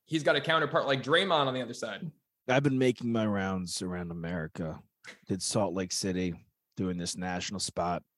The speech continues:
Speaker 2: Did Rapid City, which I thought was in Michigan, turns out is in, is in, uh, South Dakota.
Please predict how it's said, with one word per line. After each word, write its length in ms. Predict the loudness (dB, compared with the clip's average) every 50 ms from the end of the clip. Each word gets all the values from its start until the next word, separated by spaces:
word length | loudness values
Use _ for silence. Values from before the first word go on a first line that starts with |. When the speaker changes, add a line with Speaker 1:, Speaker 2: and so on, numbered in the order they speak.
| _ _ _ -6
Speaker 2:
Did 160 | -4 -4 -4
Rapid 460 | -2 -2 -2 -2 -2 -2 -4 -4 -4
City, 260 | -2 -2 -2 -2 -2 -2
which 280 | -4 -4 -4 -6 -6
I 80 | -6 -6 -4
thought 180 | -4 -2 0 0
was 160 | -2 -2 -4
in 80 | -6 -6
Michigan, 460 | -6 -4 -6 -6 -6 -8 -10 -10 -8
turns 360 | -6 -6 -4 -6 -6 -6 -6
out 220 | -4 -4 -4 -4 -6
is 120 | -8 -10
in, 80 | -10 -6
is 520 | -4 -4 -2 -2 -4 -4 -6 -8 -8 -8
in, 160 | -8 -8 -8
uh, 160 | -8 -8 -6
South 300 | -4 -4 -4 -4 -6 -8
Dakota. 500 | -10 -12 -8 -6 -6 -6 -4 -4 -6 -8